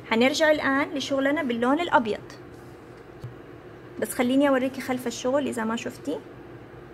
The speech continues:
هذا هو خلف الشغل. الآن إن كنت قصيت الخيط من الدور الخامس هتخفي النهايات،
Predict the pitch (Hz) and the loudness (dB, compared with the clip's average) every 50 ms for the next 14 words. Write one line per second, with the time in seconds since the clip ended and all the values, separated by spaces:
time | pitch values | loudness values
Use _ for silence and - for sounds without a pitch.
0 | - - 254 233 233 226 240 240 240 240 - - 262 294 311 302 - - - - | -8 -6 -2 -2 0 0 2 0 0 0 0 0 0 0 0 -2 -6 -10 -14 -14
1 | - - - - - - - - - - - - - - - - - - - - | -14 -14 -14 -14 -14 -14 -14 -14 -14 -14 -12 -10 -8 -6 -6 -6 -6 -6 0 2
2 | 233 240 226 254 262 247 - 269 254 247 262 339 339 - - 320 254 254 254 - | 4 4 6 6 4 6 6 6 6 6 4 0 -2 -2 0 2 2 2 2 2
3 | 269 262 285 277 294 277 262 - - 269 233 233 277 320 - - - - - - | 0 0 0 0 -2 -2 -2 0 0 2 2 2 2 -2 -4 -10 -14 -14 -16 -16
4 | - - - - - - - - - - - - - - - 226 220 226 214 190 | -18 -18 -18 -18 -18 -18 -18 -18 -18 -18 -18 -18 -12 -2 2 4 4 4 4 6
5 | 220 233 262 302 311 294 - - 285 247 240 254 320 - - - - - 254 240 | 6 6 6 6 4 2 2 4 6 6 6 4 2 0 -2 -4 -4 -2 -2 -2
6 | - - - 226 220 220 - 226 214 214 214 220 254 330 | -2 -2 0 0 0 0 0 -2 -2 -2 0 0 0 -2